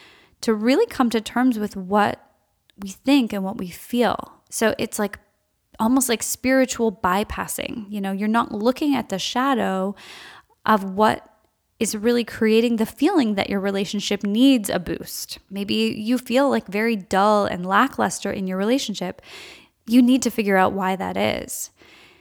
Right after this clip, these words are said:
before you can attempt to change it. So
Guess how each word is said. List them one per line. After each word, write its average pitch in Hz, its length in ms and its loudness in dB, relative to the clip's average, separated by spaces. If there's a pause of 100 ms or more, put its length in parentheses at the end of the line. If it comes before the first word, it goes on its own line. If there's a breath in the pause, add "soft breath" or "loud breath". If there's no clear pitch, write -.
(320 soft breath)
before 226 440 6
you 226 180 2
can 196 300 -6 (420)
attempt 196 380 -4
to 185 80 -10
change 185 320 -6
it. - 240 -12
So 202 520 0